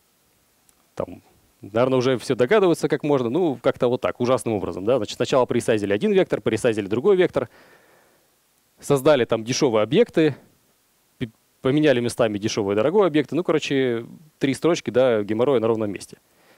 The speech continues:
Вот. В этот момент как раз приходит одиннадцатый плюсы нам на помощь. Ну, как водится, да, группа по стандартизации, она не, не выдумала ничего нового, она просто придумала стандартный удобный способ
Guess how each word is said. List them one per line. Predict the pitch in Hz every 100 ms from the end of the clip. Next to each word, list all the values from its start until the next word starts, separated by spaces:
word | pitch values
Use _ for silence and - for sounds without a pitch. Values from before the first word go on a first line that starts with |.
| _
Вот. | - 87
В | 165
этот | 185
момент | 165 165 175
как | 139 120
раз | 143 139 - _ _ _ _ _ _ _ _ - -
приходит | 120 160 127
одиннадцатый | 127 135 123
плюсы | 120 127
нам | 113
на | 107
помощь. | 101 85 -
Ну, | 170 175 -
как | 147 - _ _
водится, | - 143 190 156 127
да, | 156 156 117 107 _ - _
группа | 135 156 147 131
по |
стандартизации, | 131 131 127 147 214 -
она | 131
не, | 127
не | 123 131 135
выдумала | 208 170 127
ничего | 117 135 120
нового, | 104 90
она | 101
просто | 185 196 156 131 - - _ _
придумала | 123 135 175 131 113 107 -
стандартный | 131 131 139 - 104
удобный | 107 117 104
способ | 92 226 208 147